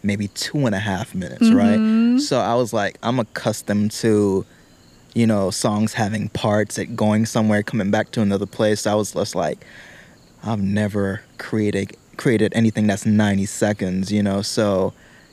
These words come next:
Speaker 1: it was a great challenge, and I think it kinda stopped me from probably overthinking it,
Speaker 2: Mm.
Speaker 1: 'cause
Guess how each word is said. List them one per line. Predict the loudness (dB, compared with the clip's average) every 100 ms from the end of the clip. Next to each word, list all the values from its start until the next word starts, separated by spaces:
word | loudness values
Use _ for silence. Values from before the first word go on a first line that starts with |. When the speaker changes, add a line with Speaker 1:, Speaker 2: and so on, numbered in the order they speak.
| -4
Speaker 1:
it | 0
was | 2
a | 0
great | -6 -2 0 0
challenge, | 0 -2 2 2 2
and | 0
I | -4
think | -4 0 0 0 -4
it | -6 -4
kinda | -2 0 0 -2
stopped | -6 -6 -2 -2 -2
me | -4
from | -2 -4
probably | -2 -2 -2 -4
overthinking | -2 -2 -4 -6 -4 -2 0
it, | 0 2
Speaker 2:
Mm. | 2 2 -2 -2
Speaker 1:
'cause | -2 -2